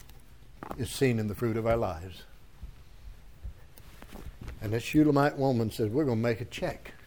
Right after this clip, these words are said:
We're gonna go out into the fields. We're gonna examine the fruit."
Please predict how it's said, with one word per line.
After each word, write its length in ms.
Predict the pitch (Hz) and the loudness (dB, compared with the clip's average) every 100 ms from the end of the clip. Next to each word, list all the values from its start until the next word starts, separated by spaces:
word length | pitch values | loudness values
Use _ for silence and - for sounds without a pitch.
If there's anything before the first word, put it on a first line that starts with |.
| - - - - - - - - - | -20 -18 -18 -16 -18 -18 -20 -6 10
We're 100 | 240 | 10
gonna 160 | 208 139 | 12 10
go 180 | 139 | 8
out 140 | 147 156 | 8 4
into 120 | 147 | -2
the 100 | 147 | -4
fields. 580 | - 180 160 113 107 104 - - - - - - - - - - - | -2 -2 0 -2 -8 -12 -14 -16 -18 -18 -18 -18 -18 -18 -18 -18 -8
We're 200 | 101 175 | 4 8
gonna 180 | 180 135 | 8 8
examine 560 | 117 110 143 156 156 151 | 4 4 6 6 4 2
the 80 | |
fruit." 400 | 143 123 104 - | -2 -6 -6 -10